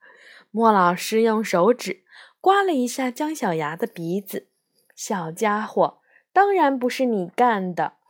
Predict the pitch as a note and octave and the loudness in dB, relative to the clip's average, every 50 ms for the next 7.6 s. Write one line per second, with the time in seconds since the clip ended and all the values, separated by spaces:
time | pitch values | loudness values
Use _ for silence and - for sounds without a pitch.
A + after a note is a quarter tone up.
0 | _ _ _ _ _ - - - _ _ _ _ _ _ _ _ - - - - | _ _ _ _ _ -20 -20 -20 _ _ _ _ _ _ _ _ -20 -20 -20 -20
1 | - - _ _ - G3 F#3 F#3+ G#3 G#3 G3 F3 E3+ E3+ F3 F3+ G3 - - - | -20 -20 _ _ -6 -4 -4 -2 -2 -2 -2 -4 -4 -6 -6 -8 -8 -8 -4 -2
2 | D#4 C4 B3 G#3+ G#3 - G3 G#3+ G#3+ C4 C4 - D4+ C#4+ C#4+ C4+ - - E4 C#4 | 0 0 0 0 0 0 0 0 0 -2 -2 -2 -2 -2 -2 -2 0 2 2 4
3 | A3+ A3 F#3+ E3 - - _ _ _ _ _ _ _ _ _ _ _ _ _ _ | 2 2 -2 -2 -6 -14 _ _ _ _ _ _ _ _ _ _ _ _ _ _
4 | _ _ _ _ - G3+ G3+ G3 F3+ F3 - F#3+ F#3+ F#3+ G3 A#3 A3+ A3 A3 A3 | _ _ _ _ -10 -4 -2 -2 -2 0 0 2 2 4 6 6 6 6 4 2
5 | A3 - _ _ _ _ _ - F#4+ F#4+ F#4 E4 C4+ B3 B3+ - - D4 D4 C4+ | -2 -6 _ _ _ _ _ 0 2 2 4 4 2 2 0 -2 0 2 4 4
6 | B3+ C4 C#4+ D4+ - - G4+ A4 A#4 C5 C5+ B4+ - - D#4 C#4+ C4+ B3+ A#3+ - | 4 2 2 0 0 0 2 2 2 2 2 2 2 2 0 0 0 0 -2 -2
7 | - F#3 F3+ F3+ F#3+ - G3 E3+ D3+ - _ | -2 -4 -4 -4 -4 -6 -6 -6 -6 -8 _